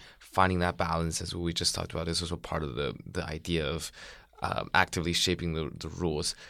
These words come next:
Uh, would you mind, I guess, further elaborating on, on that idea? Like, how do you see the Western powers going to respond to China's new attempts to challenge the,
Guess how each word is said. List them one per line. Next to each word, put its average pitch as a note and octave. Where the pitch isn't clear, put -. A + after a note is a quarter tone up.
Uh, -
would A2
you E3+
mind, C3+
I G2
guess, G2
further F#2
elaborating F2
on, F2
on E2+
that E2+
idea? E2
Like, F#2
how -
do B2
you G#2
see F2+
the D#2+
Western F2
powers E2
going D#2+
to E2
respond E2+
to -
China's E2
new E2
attempts -
to -
challenge D#2+
the, F2